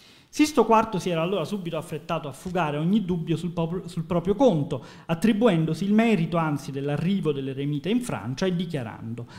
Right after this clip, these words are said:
"De decima autem nullum a nobis verbum factum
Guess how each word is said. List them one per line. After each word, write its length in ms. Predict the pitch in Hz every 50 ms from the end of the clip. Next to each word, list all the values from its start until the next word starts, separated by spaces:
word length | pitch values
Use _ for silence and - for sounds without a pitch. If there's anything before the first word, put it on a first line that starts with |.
| 170 -
"De 280 | - 156 185 220 220
decima 760 | 220 247 262 262 269 254 262 - - 254 233 214 202 180 165 151
autem 540 | 151 160 160 160 - 180 180 180 185 190
nullum 840 | 190 190 208 240 254 226 175 151 143 143 139 135 131 131 131 127 127 - - - - -
a 100 | 160 165
nobis 680 | 175 190 226 240 240 214 170 147 156 156 - - - 233
verbum 760 | 170 139 120 117 120 131 131 131 143 147 143 143 147 170 160
factum 760 | - - - 117 - - - - - - 131 120 117 113